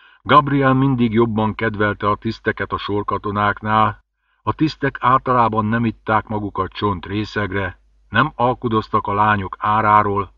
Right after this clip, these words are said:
nem úgy, mint némelyik sorkatona, aki részeg vadállatként viselkedett. Ezért vendégeit a legnagyobb figyelemben részesítette, hogy máskor is visszatérjenek hozzá.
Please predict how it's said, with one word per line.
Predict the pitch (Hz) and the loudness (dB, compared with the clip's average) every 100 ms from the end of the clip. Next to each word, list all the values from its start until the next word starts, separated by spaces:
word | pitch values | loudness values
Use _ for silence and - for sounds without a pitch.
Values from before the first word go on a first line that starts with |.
| _ _ - | _ _ -6
nem | 104 143 | -2 0
úgy, | 139 123 110 - _ - | 2 2 0 -10 _ -12
mint | 95 82 | -12 -6
némelyik | 120 123 110 87 | -2 0 -2 -4
sorkatona, | - 117 127 120 113 107 107 104 _ _ _ _ _ | -6 -4 -4 -2 -2 2 2 2 _ _ _ _ _
aki | 101 - 101 | -4 0 4
részeg | 120 131 - 120 101 | 4 4 2 0 4
vadállatként | 117 113 110 104 - - 98 85 | 4 4 4 2 -2 -8 -10 -10
viselkedett. | 92 - 78 71 - - _ - _ _ _ _ _ _ _ _ _ _ _ | -10 -8 -8 -10 -14 -16 _ -20 _ _ _ _ _ _ _ _ _ _ _
Ezért | - 127 117 110 | -2 2 2 2
vendégeit | 117 151 135 135 123 127 - | 0 0 0 2 2 0 0
a | 127 | 0
legnagyobb | 135 117 113 107 | 2 2 0 -2
figyelemben | - 107 104 101 92 98 | -2 -2 0 -2 -4 -4
részesítette, | 95 101 - 95 98 95 98 - - 107 - _ _ | -4 -6 -6 -8 -8 -8 -10 -8 -6 -6 -8 _ _
hogy | 98 | -2
máskor | 113 139 131 117 | 2 2 2 -2
is | 104 - | -4 -4
visszatérjenek | 120 - 113 107 104 101 98 92 | -8 -4 -4 -2 -4 -4 -4 -6
hozzá. | - 85 76 87 64 | -8 -12 -10 -10 -10